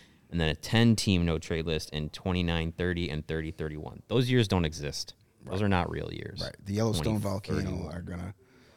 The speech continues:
Speaker 2: is gonna blow by then, and it won't
Speaker 1: <laughs> It's gonna
Speaker 2: matter.
Speaker 1: take us all. Yeah. Well, <laughs> Jesus. All right.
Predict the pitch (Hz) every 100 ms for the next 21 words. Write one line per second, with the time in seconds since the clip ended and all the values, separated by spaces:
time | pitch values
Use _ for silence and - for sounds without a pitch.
0 | - 180 - 165 107 95 160 92 90 90
1 | 95 92 90 87 87 82 87 85 - 92
2 | 78 76 76 - - - - 107 95 -
3 | - 127 123 - 135 151 - 131 - 135
4 | 139 120 110 - - 165 165 139 - -
5 | 95 78